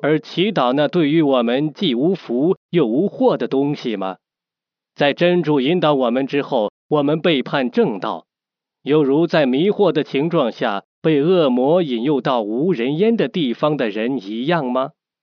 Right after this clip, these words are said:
他有些朋友叫他来遵循正道，说：“你到我们这里来吧。”他不听从，以致毁灭。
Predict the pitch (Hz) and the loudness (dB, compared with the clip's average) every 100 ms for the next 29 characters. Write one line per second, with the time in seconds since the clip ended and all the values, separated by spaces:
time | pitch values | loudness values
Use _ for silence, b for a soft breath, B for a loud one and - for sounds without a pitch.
0 | _ _ - 147 147 123 104 135 - 101 | _ _ -8 -2 0 0 0 -4 -4 -4
1 | 135 143 _ _ _ _ - 127 135 123 | -2 -2 _ _ _ _ -2 -2 0 -2
2 | 113 127 170 120 - 120 143 220 95 98 | -2 0 0 0 -2 -4 0 -2 -2 -8
3 | 85 - _ _ - 104 82 _ _ _ | -10 -14 _ _ -8 -8 -8 _ _ _
4 | _ _ _ _ - 143 156 156 139 131 | _ _ _ _ -4 -2 2 2 2 2
5 | 135 226 240 139 117 104 101 104 90 _ | 2 2 0 0 -2 -4 -6 -8 -10 _
6 | _ _ _ _ - 151 139 151 - 208 | _ _ _ _ -6 -4 0 0 0 0
7 | 240 - 113 127 156 - 127 123 147 110 | 0 -2 -4 -4 -6 -8 -6 -2 -2 -2
8 | 107 82 95 107 | -6 -6 -6 -6